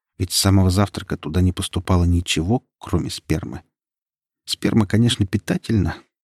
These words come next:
но её слишком мало. Мы поднялись на второй этаж, в одну из спален, где кроме кровати, прикроватной тумбочки и бра на стене ничего не было. Из окна падал яркий свет. «На колени!» —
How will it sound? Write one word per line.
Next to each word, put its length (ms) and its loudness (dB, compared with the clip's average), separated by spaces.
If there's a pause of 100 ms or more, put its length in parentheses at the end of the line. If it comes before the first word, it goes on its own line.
(120)
но 120 4
её 320 -2
слишком 500 -6
мало. 380 -4 (2000)
Мы 140 4
поднялись 480 4
на 40 2
второй 360 2
этаж, 440 -4 (180)
в 60 -2
одну 240 4
из 120 0
спален, 560 -2 (180)
где 220 0
кроме 300 4
кровати, 720 0
прикроватной 540 2
тумбочки 540 2
и 140 -4
бра 260 2
на 100 0
стене 460 0 (140)
ничего 320 0
не 180 2
было. 280 -6 (680)
Из 140 -10
окна 280 0
падал 380 -2
яркий 380 -8
свет. 500 -10 (1400)
«На 100 -6
колени!» — 540 2